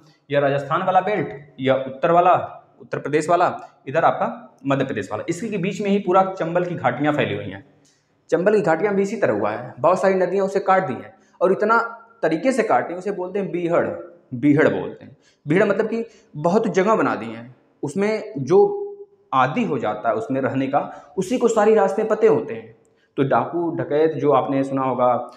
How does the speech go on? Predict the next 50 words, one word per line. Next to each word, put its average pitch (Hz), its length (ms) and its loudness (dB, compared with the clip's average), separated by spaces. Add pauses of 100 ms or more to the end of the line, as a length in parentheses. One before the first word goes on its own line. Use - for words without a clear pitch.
(200)
अ, 117 220 4
एक 120 200 -2
movie 139 240 -2
भी 151 120 -4
बनी 123 200 -4
है 117 60 -4
उस 113 160 -8
पे - 100 -8
ना, 269 120 -4 (960)
अ, 113 400 2 (1300)
देख 135 240 -2
सकते 120 260 -4
हैं 110 60 0
आप 110 40 -2
movie 113 220 -2
को, 190 120 -2 (400)
जिसमें 139 360 4
ठाकुर 131 320 -4
मेरा 123 200 -4
हाथ 117 240 -2
मटका, - 360 -10
इस, 160 100 -6
इस - 200 -8
तरह - 140 0
का 143 120 -4
है 190 120 0
ना, 254 100 -2
तो - 380 -12
उसमें 196 200 4
देख 220 120 6
सकते 214 240 0
हैं 220 80 2
जो 220 360 -2
डाकू 131 300 0
रहता 135 240 2
है 175 200 -2 (360)
वह 175 220 2
इसी 240 220 0
वाले 196 220 4
belt 180 220 -6
में 185 120 -8
छुपा 117 220 -6
रहता - 240 -14
है। 120 160 -20 (380)
और 165 120 4
इसी 180 220 0
का 226 100 4
वो 202 200 2
movie 214 180 -4
है। - 240 -10